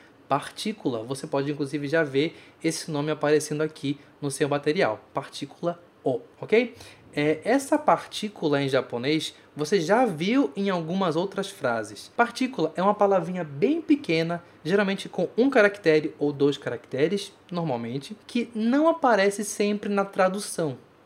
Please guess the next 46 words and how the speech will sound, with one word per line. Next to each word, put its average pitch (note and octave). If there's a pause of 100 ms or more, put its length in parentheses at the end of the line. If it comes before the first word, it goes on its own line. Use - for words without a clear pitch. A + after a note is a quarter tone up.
(120)
certo? G3+ (340)
Eu A3
vou C#4+
falar A#3
algumas F#3
aqui G3+
e G3+
você G3+
já F#3
vai F3+
se G3
lembrar, D#3
porque -
você D#3
tem G3
visto F#3
essas E3
palavrinhas D3 (320)
ao F3
longo D3+
aqui D3
do D3+
nosso D#3
curso. - (540)
Por F3+
exemplo, C3 (140)
wa C3+ (240)
é C#3
aquele C#3
ra C#3 (360)
que D3+
se -
pronuncia C#3+ (220)
wa, A#2 (520)
não C3
é C3+
isso? G3+
Que E3+
fala D3+ (200)
qual C#3+
é D3+
o D#3+
assunto E3
principal C#3 (200)
da C3+
frase. B2